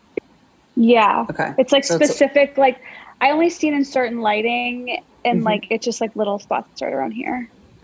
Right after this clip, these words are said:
Speaker 2: Okay. And the redness, so you're somebody that after a hot shower, you get pretty pink for, and will stay pink for a while?
Speaker 1: Yeah, but definitely it's worse after a hot bath, but it's also, like,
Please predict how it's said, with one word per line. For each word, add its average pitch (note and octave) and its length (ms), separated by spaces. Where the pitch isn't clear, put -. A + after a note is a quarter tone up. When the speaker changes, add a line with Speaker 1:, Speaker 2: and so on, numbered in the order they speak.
Speaker 2:
Okay. F#3+ 380
And A3+ 200
the G#3+ 80
redness, G3 640
so F#3+ 140
you're F#3+ 240
somebody F#3+ 380
that F3 420
after F3 240
a - 20
hot F3+ 240
shower, E3 800
you F3+ 100
get F3+ 160
pretty F3+ 200
pink E3+ 260
for, F3 220
and E3+ 300
will E3+ 140
stay E3+ 200
pink F3 220
for F3 120
a E3 80
while? E3+ 400
Speaker 1:
Yeah, A#3+ 500
but C4 320
definitely D4+ 600
it's C#4+ 160
worse A#3+ 300
after A#3 540
a A3+ 100
hot G#3+ 300
bath, G#3 340
but A3 120
it's A3 320
also, A3+ 420
like, G#3+ 280